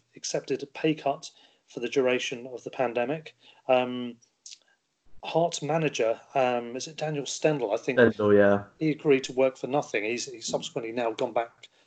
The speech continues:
Speaker 1: to stay with family, but he is still with the club. Um, he's, he's agreed to work for nothing. Um, Hoffenheim, going back to Germany,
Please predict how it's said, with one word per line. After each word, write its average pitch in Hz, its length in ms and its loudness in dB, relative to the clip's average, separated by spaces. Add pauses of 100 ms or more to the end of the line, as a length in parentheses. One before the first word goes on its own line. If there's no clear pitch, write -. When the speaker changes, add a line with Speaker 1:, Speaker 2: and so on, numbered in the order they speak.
(160)
Speaker 1:
to - 100 -8
stay 123 220 2
with 110 140 -4
family, 123 440 0
but 95 120 -6
he 123 120 2
is 117 220 -2 (120)
still 113 260 -2
with 110 140 -2
the - 40 -8
club. 107 340 2 (360)
Um, 113 180 -2
he's, 127 220 -6
he's 135 160 -4
agreed 113 260 -4
to - 80 -10
work 113 200 2
for 127 100 -8
nothing. 117 400 -4 (320)
Um, 120 80 2 (120)
Hoffenheim, 127 680 2
going 127 160 0
back 117 160 -4
to - 100 -14
Germany, 123 460 -2